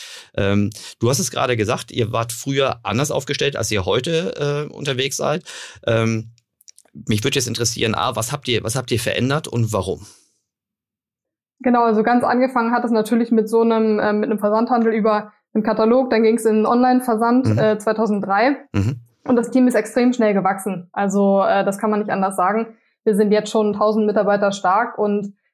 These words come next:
Speaker 2: äh, natürlich mussten verschiedene Dinge mitwachsen.
Speaker 1: Mhm.
Speaker 2: Und, ähm, das digitale Team war damals wirklich ein Team, das verantwortlich war für den Hauptkanal, die Webseite.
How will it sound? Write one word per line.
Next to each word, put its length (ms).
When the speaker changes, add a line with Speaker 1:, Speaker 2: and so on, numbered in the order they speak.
Speaker 2:
äh, 120
natürlich 360
mussten 280
verschiedene 400
Dinge 280
mitwachsen. 880
Speaker 1:
Mhm. 140
Speaker 2:
Und, 320
ähm, 460
das 220
digitale 520
Team 240
war 100
damals 420
wirklich 480
ein 220
Team, 580
das 200
verantwortlich 500
war 140
für 80
den 140
Hauptkanal, 580
die 100
Webseite. 640